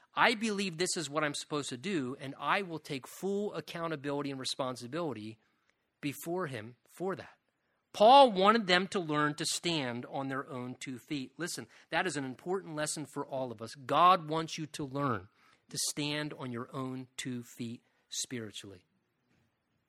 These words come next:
He doesn't want you being spiritually nannied by another person. You must learn to walk with Jesus, hear from Jesus, listen to Jesus,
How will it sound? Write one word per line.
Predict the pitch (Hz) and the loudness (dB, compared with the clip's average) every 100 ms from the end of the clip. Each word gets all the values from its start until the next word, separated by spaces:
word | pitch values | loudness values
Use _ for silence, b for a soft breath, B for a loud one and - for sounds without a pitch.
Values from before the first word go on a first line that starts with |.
| _ _ _ | _ _ _
He | 185 156 | -6 -2
doesn't | 123 220 247 214 160 | 6 8 8 2 2
want | 170 208 - 156 | 6 6 4 -4
you | 135 | -4
being | 135 147 147 | -2 -2 2
spiritually | - - 185 185 208 - 190 196 - - | 2 2 2 2 0 -2 -4 -4 -8 -10
nannied | 135 139 147 143 117 110 117 _ _ _ - | -6 -2 0 0 0 -4 -10 _ _ _ -8
by | 120 | -4
another | 117 110 110 | -4 -4 -6
person. | - 123 - - _ _ _ _ _ _ _ _ _ _ _ _ _ _ _ _ | -4 -4 -4 -8 _ _ _ _ _ _ _ _ _ _ _ _ _ _ _ _
You | 127 123 139 214 190 98 98 _ _ _ | -14 -6 4 6 6 2 -8 _ _ _
must | 139 139 - | -2 -2 2
learn | 151 139 | 2 2
to | 135 | 0
walk | 113 110 139 165 - | -2 2 6 6 6
with | 175 135 | 0 0
Jesus, | 123 147 139 139 139 - | 0 2 2 0 0 -2
hear | - 160 165 | 2 6 6
from | 160 165 143 | 6 0 0
Jesus, | 120 147 143 151 135 139 | 0 0 2 0 -2 -2
listen | 147 - 156 | 0 0 -2
to | 139 | -4
Jesus, | 120 135 135 139 131 | -2 -2 0 -2 -4